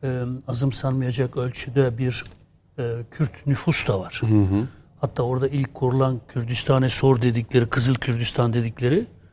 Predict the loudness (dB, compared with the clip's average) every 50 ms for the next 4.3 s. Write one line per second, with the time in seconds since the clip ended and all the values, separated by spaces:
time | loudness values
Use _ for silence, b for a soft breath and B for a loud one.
0 | b b b _ -4 -2 -2 -2 -4 -8 -12 -14 -8 -4 -2 -2 -2 -2 -4 -6
1 | -8 -10 -10 -10 -12 -12 -12 -12 -8 -6 -6 -6 -6 -12 -18 _ -12 -12 -12 -12
2 | -8 -6 -6 -6 -6 -8 -16 _ _ _ _ -12 -8 -6 -4 -4 -4 -4 -2 -2
3 | -2 -2 0 0 2 4 4 6 6 6 4 4 2 -2 -6 -8 -14 -12 -6 -4
4 | -4 -2 -4 -4 -6